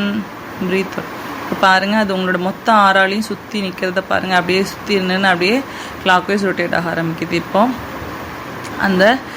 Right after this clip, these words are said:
ஸ்டா-, அந்த நடுவுல இருக்கிற பிளஸ் மாதிரி சிம்பலை கூர்ந்து கவனிக்க ஆரம்பிக்கிறீங்க. அதுல உங்களுக்கு கண்ணுக்கு வேல்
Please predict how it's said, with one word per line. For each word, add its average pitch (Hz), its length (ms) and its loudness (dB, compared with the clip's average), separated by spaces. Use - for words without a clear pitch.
ஸ்டா-, 202 400 4
அந்த 196 260 -2
நடுவுல 214 440 2
இருக்கிற 202 280 0
பிளஸ் - 240 2
மாதிரி 208 260 2
சிம்பலை 185 480 4
கூர்ந்து 202 260 0
கவனிக்க 185 480 2
ஆரம்பிக்கிறீங்க. 185 520 -2
அதுல 180 220 0
உங்களுக்கு 175 380 -2
கண்ணுக்கு 170 460 0
வேல் 208 440 4